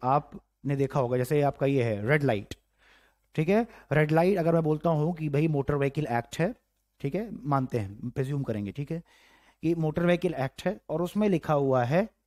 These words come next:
"One should not jump the red light।" क्या लिखा हुआ है? "One should not jump the," पहले इसको लेस को हटा के मैं करता हूँ नो,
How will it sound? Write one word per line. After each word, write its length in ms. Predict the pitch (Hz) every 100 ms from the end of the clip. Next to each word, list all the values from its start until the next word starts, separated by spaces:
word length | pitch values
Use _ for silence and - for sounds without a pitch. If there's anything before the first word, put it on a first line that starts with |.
| _ _ _ _ _ _ -
"One 380 | 131 170 190 214 -
should 340 | - 156 143 - - 120
not 320 | 151 131 - - -
jump 360 | 113 165 165 135
the 220 | 123 127 190 226 _ -
red 200 | 120 107
light।" 360 | 85 - - - _ -
क्या 100 | 131
लिखा 200 | 135 139
हुआ 200 | 135 160
है? 120 | 180 _ 120
"One 220 | 127 127
should 240 | 123 117
not 340 | 113 156 202 - _ 120
jump 260 | 117 107
the," 260 | 110 156 262 - _ _ _ _ _ _
पहले 140 | 131 143
इसको 140 | -
लेस 200 | 131 139
को 100 | -
हटा 160 | 131 127
के 120 | 143
मैं 100 | 135
करता 200 | 127 139
हूँ 80 | 120
नो, 220 | 107